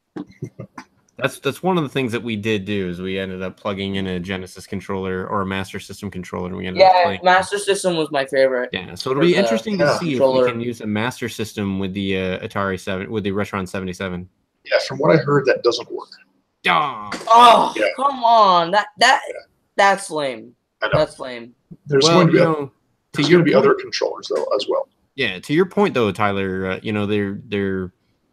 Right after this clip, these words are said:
Speaker 1: it's entirely possible that the homebrew community could, uh,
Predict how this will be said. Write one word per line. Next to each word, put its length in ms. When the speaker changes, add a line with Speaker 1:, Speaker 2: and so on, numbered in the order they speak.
Speaker 1:
it's 300
entirely 480
possible 480
that 140
the 80
homebrew 400
community 560
could, 280
uh, 280